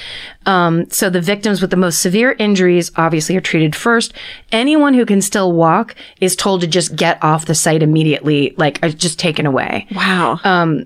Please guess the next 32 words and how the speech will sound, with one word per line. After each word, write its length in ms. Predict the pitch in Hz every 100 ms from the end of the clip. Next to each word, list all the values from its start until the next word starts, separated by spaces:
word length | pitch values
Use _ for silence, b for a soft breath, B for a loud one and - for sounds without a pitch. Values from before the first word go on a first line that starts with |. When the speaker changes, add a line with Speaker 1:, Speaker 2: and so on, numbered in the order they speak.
| -
Speaker 1:
so 460 | - 180 165 160
the 120 | 156 180
triage 460 | - 208 185 170
was 220 | 160 - - - -
s-, 160 | - -
basically 680 | - 170 170 160 180 175 156
dedicated 680 | - 170 160 156 165 160 143
to 180 | 165 156
the 100 | 156
very, 480 | 165 147 143 143 -
very 360 | 156 143 143
wounded 500 | 139 143 127 117 110
Speaker 2:
Uh-huh. 220 | 202 170 156
Speaker 1:
or, 400 | 143 139 - - -
uh, 320 | 151 - - 101 -
mortally 500 | 143 151 113 - -
wounded. 380 | - - - - 208
And 140 | 208
that 100 | 208
was 100 | 226
basically 360 | 214 214 208 185
just 220 | 175 -
they 100 | 175
needed 300 | 180 175 175
people 260 | 170 160
out 260 | 123 151 151
minim- 500 | 185 185 196 180 175
Speaker 2:
Yeah. 40 | 160
Speaker 1:
to 160 | -
minimize 400 | 165 151 139 139
the 80 | -
chaos. 480 | - 110 87 -